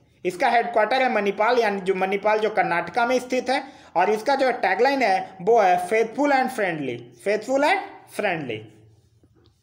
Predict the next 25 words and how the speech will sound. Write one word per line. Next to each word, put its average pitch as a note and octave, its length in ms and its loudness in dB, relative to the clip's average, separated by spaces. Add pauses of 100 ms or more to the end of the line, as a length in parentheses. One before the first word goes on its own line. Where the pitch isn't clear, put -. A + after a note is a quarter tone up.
(500)
अगला B3+ 240 2
बैंक C#4+ 240 0
है C#4 60 2
हमारा B3 260 2
यूको B3 340 2
Bank। C#3 440 -2 (220)
अगर G3+ 160 2
हम A#3 100 0
Yuko A3 260 2
Bank C#4 200 0
की C#4+ 80 -2
बात A#3+ 240 0
करते A3+ 220 2
हैं, G#3+ 100 0
तो G#3 80 0
यूको G3+ 260 0
Bank B3 200 0
का B3 100 2
एस्टैब्लिशमेंट A3 720 -2
हुआ A3 180 2
था G#3 80 0
उन्नीस F#3 240 -2
सौ F#3+ 80 0
तैंतालीस F#3+ 480 -2
में। C#4 200 -2